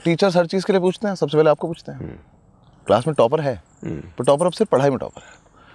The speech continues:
Speaker 1: हम
Speaker 2: करेक्ट।
Speaker 1: number भी ला रहे हैं ठीक ठाक,
Speaker 2: हम्म।
Speaker 1: और हमें अलग से पूछा जा रहा है।
Speaker 2: हाँ।
Speaker 1: तो school में सबसे important आदमी ब-, class का कौन है, इस पे बैज है।
Speaker 2: हम्म।
Speaker 1: तो badge मिलने चालू हो गए।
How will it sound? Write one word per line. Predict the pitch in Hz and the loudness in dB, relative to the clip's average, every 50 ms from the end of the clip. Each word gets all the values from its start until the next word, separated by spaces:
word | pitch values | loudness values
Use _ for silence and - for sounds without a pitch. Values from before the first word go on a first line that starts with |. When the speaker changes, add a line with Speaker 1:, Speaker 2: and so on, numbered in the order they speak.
| - - _ _ - - 98 | -20 -20 _ _ -2 0 0
Speaker 1:
हम | 131 - | 0 0
Speaker 2:
करेक्ट। | - _ _ _ _ _ _ _ - - - - _ - - _ _ _ - | -2 _ _ _ _ _ _ _ -20 -20 -20 -20 _ -20 -20 _ _ _ 0
Speaker 1:
number | 110 113 113 113 143 | 2 2 4 4 2
भी | 156 175 | 2 2
ला | 170 165 | 2 2
रहे | 180 | 2
हैं | 202 - | 0 -4
ठीक | 196 185 - | -6 -8 -10
ठाक, | 233 208 - - - - - | -10 -12 -14 -18 -16 -10 -8
Speaker 2:
हम्म। | - 113 123 82 87 - - | -6 -6 -6 -8 -10 -8 -4
Speaker 1:
और | - 110 110 | -2 0 2
हमें | 120 143 185 | 2 2 2
अलग | 175 135 127 131 | 2 2 2 0
से | 113 120 117 | 0 -2 -6
पूछा | 107 104 92 98 90 | -6 -6 -4 -2 -2
जा | 80 76 | -2 0
रहा | 78 82 | -2 -2
है। | - - - - 95 85 | -6 -8 -10 -10 -10 -10
Speaker 2:
हाँ। | 69 - - - - | -10 -12 -10 -4 0
Speaker 1:
तो | 170 214 277 285 - | 2 2 2 0 -4
school | - - - 165 170 180 | -12 -6 0 2 2 4
में | 180 170 170 202 - - - - - - - - - - - - - _ _ _ - | 2 2 0 0 -2 -4 -10 -18 -20 -20 -20 -20 -20 -20 -20 -20 -20 _ _ _ -2
सबसे | 151 156 160 196 214 | 0 0 2 2 0
important | 190 185 160 165 170 175 175 165 | 0 2 2 2 2 4 4 4
आदमी | 160 160 147 147 160 165 165 160 - - _ _ - - - - - _ _ - | 2 2 2 0 -4 -4 -4 -6 -8 -12 _ _ -20 -20 -20 -20 -20 _ _ -4
ब-, | 117 120 113 - | -4 -4 -2 2
class | 143 139 147 - | 2 2 2 2
का | - 175 | 2 0
कौन | 151 156 143 160 | 2 2 2 0
है, | 180 175 | 0 -2
इस | 156 | -2
पे | - | -2
बैज | 160 123 90 82 87 | -2 0 0 0 0
है। | - - - - - - - - - - - - - 113 | -2 -6 -14 -20 -20 -20 -20 -20 -20 -20 -20 -14 -10 -8
Speaker 2:
हम्म। | 117 170 165 143 - - - 92 - - - - _ - - - - - - - - - - - - - - | -6 -6 -6 -6 -8 -10 -12 -14 -16 -20 -20 -20 _ -20 -20 -20 -20 -20 -20 -20 -20 -20 -20 -20 -20 -6 -2
Speaker 1:
तो | 151 147 | 0 0
badge | 127 117 143 160 180 160 | 2 2 2 2 2 0
मिलने | 175 160 147 143 135 | 0 -2 -2 -2 0
चालू | 113 127 101 92 82 | 2 2 2 2 0
हो | 57 | -2
गए। | 50 50 - | -6 -8 -10